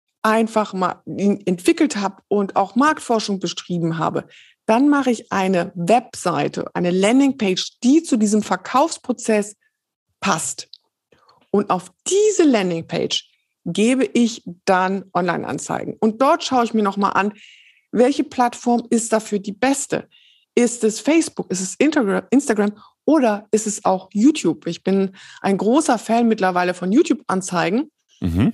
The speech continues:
Speaker 1: weil wir dort eine Käuferschicht an, also Menschen ansprechen, die von sich aus ein, im Lernmodus sind zu einem bestimmten Thema. Und,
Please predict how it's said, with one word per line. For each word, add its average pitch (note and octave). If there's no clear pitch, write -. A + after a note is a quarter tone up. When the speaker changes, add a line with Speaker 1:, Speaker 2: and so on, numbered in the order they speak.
Speaker 1:
weil G#3+
wir A3+
dort B3
eine G3
Käuferschicht D#4
an, A#3
also F#3+
Menschen B3+
ansprechen, G3+
die G3+
von G#3
sich F4
aus G3+
ein, F#3+
im G3
Lernmodus C#4
sind B3+
zu A#3
einem G#3+
bestimmten G3
Thema. B3
Und, G#3+